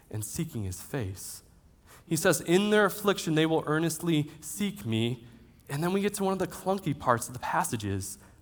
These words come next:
where it just, like, cuts out, and you're like, "What's going on there?" God envisions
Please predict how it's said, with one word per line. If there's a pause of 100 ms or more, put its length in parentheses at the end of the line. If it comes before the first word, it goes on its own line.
where
it
just,
like,
cuts
out,
and
you're
like,
"What's
going
on
there?" (640)
God
envisions